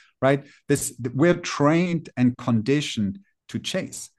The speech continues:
because our parents were chasers, our grandparents were chasers, our great-grandparents were chasers. And it's really this, you know, it's also the people who have survived and had children and had their families survive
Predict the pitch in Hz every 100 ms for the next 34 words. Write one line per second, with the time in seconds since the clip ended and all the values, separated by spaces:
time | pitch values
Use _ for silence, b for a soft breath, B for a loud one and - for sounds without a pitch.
0 | _ _ 117 - 120 120 110 95 - 139
1 | 139 135 120 120 110 - 110 107 110 107
2 | - 101 98 110 123 139 131 127 117 113
3 | - 101 - 104 - 104 104 98 98 113
4 | 143 151 127 120 120 117 110 104 104 98
5 | - 101 101 101 - _ b b b b
6 | b - 123 127 127 123 - _ 135 120
7 | 139 165 196 185 131 123 123 - _ _
8 | _ _ _ 147 165 147 151 180 190 165
9 | 123 - - 175 151 120 135 117 135 135
10 | - - 95 110 170 107 87 - 110 107
11 | 127 160 - - 156 165 104 92 92 104
12 | 123 113 - 139 190 117 95 - 85 85
13 | 98